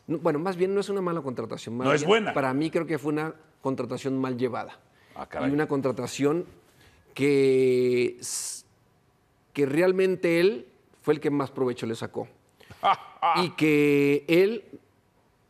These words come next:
Speaker 1: ha hecho lo que ha querido con el América.
Speaker 2: Ujú.
Speaker 1: Así de sencillo.
Speaker 2: Ujú, ujú.
Speaker 1: Porque ha jugado con, bien cuando ha querido.
Speaker 2: Ujú.
Speaker 1: Porque se ha lesionado, porque ha hablado que se quiere ir, porque ha hablado que no está a gusto,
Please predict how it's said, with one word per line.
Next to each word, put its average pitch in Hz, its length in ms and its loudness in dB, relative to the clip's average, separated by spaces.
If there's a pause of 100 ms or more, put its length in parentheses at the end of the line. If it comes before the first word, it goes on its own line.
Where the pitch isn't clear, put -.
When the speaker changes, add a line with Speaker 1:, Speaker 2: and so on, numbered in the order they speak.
(280)
Speaker 1:
ha 170 140 2
hecho 170 480 -2
lo 135 220 0
que 160 80 0
ha - 20 0
querido 151 260 -2
con 131 120 -4
el 120 80 -10
América. 120 320 -12 (440)
Speaker 2:
Ujú. - 240 -16
Speaker 1:
Así 156 160 -2
de 165 100 2
sencillo. 127 340 -6
Speaker 2:
Ujú, 80 80 -8
ujú. 76 440 -16
Speaker 1:
Porque 151 240 2
ha 165 40 2
jugado 156 280 -2
con, 131 220 -4
bien 165 160 -2
cuando 135 220 -4
ha 131 60 -10
querido. 120 300 -8 (280)
Speaker 2:
Ujú. 165 180 -12
Speaker 1:
Porque 139 240 -4
se 139 80 -2
ha 123 40 0
lesionado, 135 520 -4 (380)
porque 156 240 0
ha - 20 2
hablado 139 260 0
que 113 120 -8
se 113 120 -10
quiere 120 220 -4
ir, 165 320 -6 (220)
porque 135 240 -2
ha - 20 2
hablado 143 260 0
que 127 120 -4
no 127 80 -6
está 120 160 -10
a - 20 -6
gusto, 151 480 -2